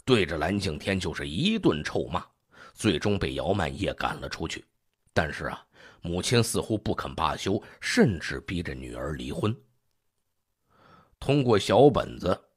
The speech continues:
警方了解到双方的压力越来越大，两个人都在忍受着。姚曼叶还在小本上详细写下了两人争执的过程。蓝敬天向姚曼叶提出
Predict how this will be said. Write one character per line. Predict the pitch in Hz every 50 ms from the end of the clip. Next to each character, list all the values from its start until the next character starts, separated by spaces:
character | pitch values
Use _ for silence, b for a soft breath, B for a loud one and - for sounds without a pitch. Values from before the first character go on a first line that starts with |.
| _ _ _ _ _ _
警 | - - 87 78 76 71
方 | - 92 87 87
了 | 82 71 65 80 90
解 | 87 - - 64
到 | 64 62 57 B B B B
双 | B - - 110 107 104 104 101
方 | - 101 98 92
的 | 76 67
压 | 73 87 85 82
力 | 76 76 67 64
越 | - 135 139 123 80 69
来 | 65 64 73 82
越 | 87 95 76 67
大， | - 76 69 B B B B B
两 | 95 98 85 65 71
个 | 78 85
人 | 78 67 73 87
都 | 90 87 90 87
在 | - 71
忍 | 65 64 62 62 64
受 | - - 87 71 -
着。 | - - _ _ _ _ _ _ _ _ _ _ b b b b b b
姚 | - 92 101 117
曼 | 120 113 95 107 104
叶 | 107 87
还 | - - 90 95
在 | 95 101 78
小 | - - 78 82 117 131
本 | - 87 64 62 -
上 | - 95 92 - B B B B B
详 | - - 104 107 139 180 220
细 | 220 - - 92
写 | 76 - - - - -
下 | - - 95 73
了 | 65 - - B B B -
两 | 98 101 82 65 65
人 | 65 - 76 76 82
争 | - - 135 139 131
执 | 113 - 80
的 | 73 69
过 | 69 - 85 69
程。 | - - - - _ - _ _ _ _ _ _ _ _ _ _ _ b b b b b b b b b
蓝 | - 95 120 160 170
敬 | 139 143 107 95
天 | 95 - 135 135
向 | 131 - 113 85
姚 | 80 80 104 110
曼 | 101 85
叶 | 92 95 80 71
提 | - - 78 80
出 | - 104 110 -